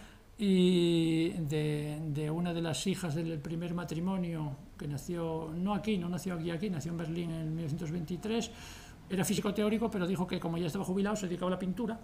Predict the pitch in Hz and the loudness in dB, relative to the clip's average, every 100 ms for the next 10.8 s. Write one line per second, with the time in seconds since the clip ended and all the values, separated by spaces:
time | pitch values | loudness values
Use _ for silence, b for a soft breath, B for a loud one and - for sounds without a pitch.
0 | - 190 - 233 185 214 - B B 240 | -4 0 0 0 0 0 -2 B B -2
1 | 190 196 175 175 190 185 - 185 180 185 | 0 2 2 0 -2 -4 -2 0 0 0
2 | - 175 160 156 185 - 202 170 139 190 | -2 0 -2 -4 -6 -10 -8 -2 -2 -2
3 | 170 147 - 180 156 151 151 175 170 185 | -4 -4 -2 -4 -2 -2 -2 0 2 2
4 | 185 170 - 160 160 165 156 160 170 175 | 2 0 -2 -2 -2 -2 -2 -4 -2 -2
5 | 185 160 156 151 151 151 147 151 185 160 | -4 -4 -4 -2 -2 -2 -4 -4 -4 -4
6 | 147 - 151 147 196 175 147 147 180 180 | -4 -2 -2 0 0 0 -2 -2 -2 -2
7 | 156 139 196 151 143 151 135 - 156 151 | -4 -4 -2 -2 -2 -4 -4 -6 -4 -2
8 | 180 175 185 180 165 - 196 - 196 B | 0 0 0 0 -2 -2 0 0 -4 B
9 | B B - 165 160 170 156 165 156 - | B B -4 -2 -2 -2 -2 -2 -2 -4
10 | 175 170 147 139 139 131 123 123 | -6 -2 -2 -2 -4 -6 -6 -8